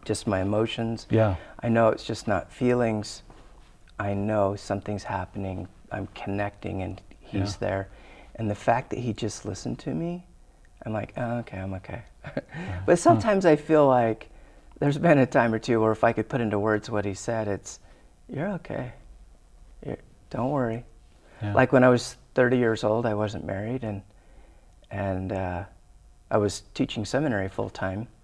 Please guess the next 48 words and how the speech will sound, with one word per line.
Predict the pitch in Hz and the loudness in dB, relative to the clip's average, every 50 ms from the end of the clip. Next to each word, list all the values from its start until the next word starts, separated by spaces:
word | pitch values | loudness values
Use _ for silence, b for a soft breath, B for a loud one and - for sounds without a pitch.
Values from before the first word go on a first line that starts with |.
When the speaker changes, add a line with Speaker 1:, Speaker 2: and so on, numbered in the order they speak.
| b b b b b b b b b b b b - - | b b b b b b b b b b b b -16 -6
Speaker 1:
and | - 104 95 95 92 90 90 92 | -4 -4 -2 -2 -2 -4 -4 -6
a | 101 | -10
couple | - - 113 - - 104 | -6 -6 -6 -4 -4 -4
guys | - 104 101 98 - | -2 -2 -2 -2 -2
at | 101 - | -6 -6
work | 101 101 98 101 - - | -4 -2 -2 -4 -2 -4
would | 95 - - | -8 -8 -8
tr-, | - - - - _ - | -14 -18 -18 -20 _ -16
tease | - - 104 101 101 - | -8 -4 -4 -4 -4 -4
me | 104 101 | -6 -6
at | 98 - 95 | -6 -6 -6
lunchtime, | 95 92 98 98 - - - 98 92 95 95 104 - _ _ - B B B B B B | -6 -6 -6 -8 -10 -10 -8 -8 -8 -8 -10 -12 -14 _ _ -20 B B B B B B
<laughs> | B B - - - - - - | B B -10 -4 -2 -2 -2 -2
saying, | - - - - - - - - - B 165 180 180 175 156 B B B B B - | -6 -8 0 0 2 2 2 -4 -6 B -10 -10 -8 -10 -12 B B B B B -10
you | 196 131 - | -6 -4 -2
know, | 113 110 | -2 0
"You're | 117 123 120 | 2 2 2
a | 117 | 2
menace | 113 110 107 107 110 - - | 2 2 0 0 -2 -4 -6
to | - 104 | -8 -8
society. | - - 110 - - - 101 98 98 104 98 98 101 101 | -8 -6 -8 -4 -2 0 0 2 2 0 0 0 0 0
You're | 101 110 | 2 4
never | 120 127 139 139 156 | 6 8 8 8 10
gonna | 143 139 131 127 | 8 8 6 6
get | 127 113 - | 2 2 2
married." | 107 107 107 104 104 104 101 101 | 2 0 2 0 0 -2 -2 -4
And, | 101 101 - | -6 -6 -6
Speaker 2:
Yeah. | 120 101 95 90 87 82 B B B B B B B - _ - | -6 -6 -6 -6 -8 -8 B B B B B B B -20 _ -4
Speaker 1:
and, | 120 117 110 107 104 107 98 95 | -2 -2 0 0 -2 -2 -2 -2
uh, | 98 104 - - - - 101 - - - | -4 -4 -4 -4 -6 -6 -8 -10 -6 -2
I | |
remember | 123 127 127 120 117 | 2 2 2 4 4
I | 104 | 2
went | 101 104 101 - | 2 0 -2 -2
home | 113 113 107 104 | -4 -6 -4 -4
one | 101 98 98 | -4 -6 -6
night | - - - - | -6 -8 -8 -8
and | - | -8
I | 104 | -6
knelt | 98 104 104 - - | -6 -6 -6 -6 -8
in | 110 | -12
prayer | - - - 113 117 117 | -10 -4 -4 -4 -4 -4
and | 117 117 | -6 -10
I | 117 | -10
just | 113 113 107 - | -10 -12 -12 -10
said, | - 101 - - | -10 -10 -10 -10
"Heavenly | - 113 - 107 113 110 | -10 -10 -10 -10 -12 -12
Father, | - - - - - - 120 - - | -14 -16 -18 -16 -14 -14 -14 -16 -16